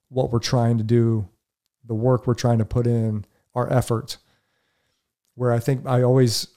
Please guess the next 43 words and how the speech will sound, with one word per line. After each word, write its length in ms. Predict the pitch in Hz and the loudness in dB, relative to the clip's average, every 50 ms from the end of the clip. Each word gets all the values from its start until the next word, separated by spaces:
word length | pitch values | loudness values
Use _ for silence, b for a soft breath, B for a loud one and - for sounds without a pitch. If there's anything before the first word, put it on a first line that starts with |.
| _ | _
always 360 | - 131 143 151 147 135 - - | -2 2 4 4 4 4 2 0
think 260 | - 160 147 - - | 0 -2 -2 0 0
more, 280 | 131 135 131 123 117 123 - _ _ _ | 0 0 0 0 -2 -4 -10 _ _ _
more 220 | 139 131 131 135 | -8 -4 -2 0
negatively 680 | 131 123 120 123 127 127 123 127 - - 110 110 117 113 | 0 0 2 2 2 2 2 0 -4 -6 -6 -4 -4 -4
towards 320 | 110 - 120 117 117 110 | -4 -4 -4 -4 -2 -2
motivation. 800 | 113 117 113 110 107 110 113 113 107 - - 110 107 107 110 139 _ _ _ _ - | -2 -2 -2 -2 -2 -2 -2 -4 -4 -4 -6 -8 -10 -10 -12 -14 _ _ _ _ -6
And 120 | 131 127 | -2 0
I 40 | 135 | 2
don't 220 | 143 151 147 147 147 | 2 2 0 0 0
always 260 | 139 131 131 120 113 | 0 2 2 2 0
know 120 | 123 117 | 0 -2
why. 280 | 113 113 113 113 117 113 | 0 0 0 0 0 -2
I 60 | 110 | -2
think 180 | - - 131 120 | -2 -2 -2 -4
it's 120 | 120 - | -4 -6
because 240 | - 113 127 123 113 | -6 -4 -4 -2 -2
of 80 | 110 | -2
the 40 | 110 | -6
carrots 380 | 117 - 127 120 117 113 - - | -6 -4 -2 -2 -2 -2 -4 -8
and 80 | 110 | -10
sticks 380 | - - - 127 117 113 - - | -6 -4 -2 -2 -2 -2 -4 -6
and, 200 | 110 101 101 98 _ _ _ _ _ _ _ _ _ _ _ _ _ _ _ | -8 -8 -8 -12 _ _ _ _ _ _ _ _ _ _ _ _ _ _ _
you 80 | - 123 | -8 -6
know, 100 | 120 110 | -6 -4
trying 220 | - - 127 117 | -2 -2 -2 -2
to 60 | 110 | -2
coax 340 | - - - 131 135 120 - | -4 -4 -2 -2 -2 -2 -4
people 340 | - - 127 123 - 120 117 | -6 -4 -4 -2 0 -2 -2
to 80 | 110 113 | -2 0
do 200 | 110 123 117 117 | 0 2 2 0
a 40 | |
certain 320 | 107 - - 127 131 131 120 | 0 -2 -4 -4 -4 -6 -6
job. 400 | 110 113 110 110 113 113 117 113 | -4 -4 -4 -2 -2 -4 -4 -4
I 60 | 117 | -4
mean, 160 | 113 113 113 | -4 -4 -2
why 160 | 110 123 143 | -2 0 0
do 40 | 156 | 0
we 100 | 170 165 | 2 0
have 100 | 156 147 | 0 0
to 80 | - 123 | -2 -6
coax 340 | - - - 135 139 - - | -4 -2 0 0 0 -2 -4
people 500 | - - 123 110 110 107 104 101 - | -6 -6 -4 -4 -4 -4 -4 -6 -8